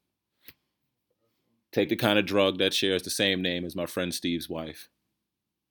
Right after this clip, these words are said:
People,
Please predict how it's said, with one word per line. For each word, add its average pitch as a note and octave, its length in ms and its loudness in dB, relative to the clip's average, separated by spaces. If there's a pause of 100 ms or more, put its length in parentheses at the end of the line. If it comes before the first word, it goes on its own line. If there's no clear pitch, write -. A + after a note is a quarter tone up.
(2750)
People, D3 340 6